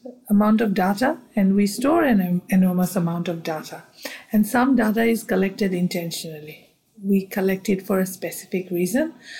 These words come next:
but all, a lot of data is just collected. They are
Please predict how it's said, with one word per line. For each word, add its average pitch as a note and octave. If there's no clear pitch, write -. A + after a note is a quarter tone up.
but G3
all, G#3+
a G#3+
lot A3
of A#3
data F#3
is G3+
just G#3+
collected. F3+
They G3
are F#3+